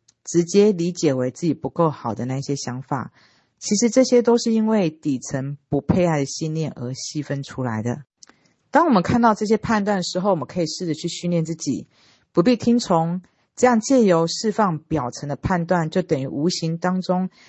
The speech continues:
在化解跟判断有关的底层信念。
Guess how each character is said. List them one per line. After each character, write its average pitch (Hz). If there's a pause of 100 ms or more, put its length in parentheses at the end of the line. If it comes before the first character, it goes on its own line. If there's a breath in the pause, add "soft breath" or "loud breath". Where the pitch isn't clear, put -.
(120)
在 220
化 220
解 135
跟 170
判 170
断 151
有 131
关 160
的 156
底 139
层 123
信 143
念。 143